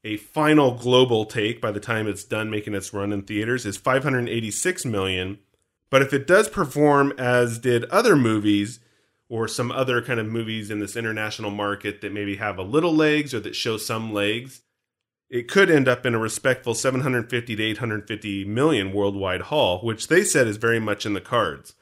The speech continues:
And it'll definitely be interesting to see where it ends up and if it leads to the Pirate of the Caribbean six screen story that's been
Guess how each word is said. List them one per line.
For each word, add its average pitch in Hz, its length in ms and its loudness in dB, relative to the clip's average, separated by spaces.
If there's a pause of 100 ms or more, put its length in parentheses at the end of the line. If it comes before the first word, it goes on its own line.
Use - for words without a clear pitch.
(200)
And 156 160 4
it'll 220 200 2
definitely 202 480 2
be 170 160 2
interesting 139 440 0
to 113 60 -4
see 127 180 -2
where 127 220 6
it 123 100 0
ends 123 240 0
up 120 260 4
and 113 120 0
if 113 100 0
it 123 200 -2
leads 143 260 2
to 151 140 -4
the 120 120 -2
Pirate 143 360 2
of 139 80 -4
the 120 80 -2
Caribbean 127 420 0
six 123 320 -2
screen 131 380 0
story 170 440 0
that's 165 220 -8
been 170 520 -4